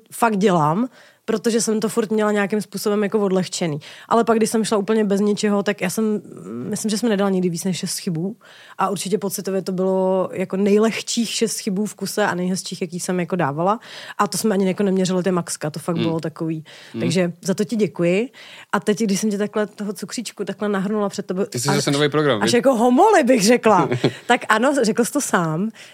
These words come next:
Speaker 1: Docela by se mi hodil nový program na nový
Speaker 2: Dobře,
Speaker 1: rok.
Speaker 2: tak já to zvážím.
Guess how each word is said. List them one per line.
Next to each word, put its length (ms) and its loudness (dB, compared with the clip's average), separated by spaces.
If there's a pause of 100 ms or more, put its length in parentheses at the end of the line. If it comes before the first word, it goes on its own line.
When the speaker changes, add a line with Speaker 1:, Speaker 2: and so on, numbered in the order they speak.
(120)
Speaker 1:
Docela 240 2
by 100 -2
se 100 -4
mi 80 0
hodil 200 0
nový 180 0
program 360 -2
na 60 -4
nový 80 -4
Speaker 2:
Dobře, 200 -2
Speaker 1:
rok. 80 -2
Speaker 2:
tak 80 -4
já 80 4
to 100 2
zvážím. 440 2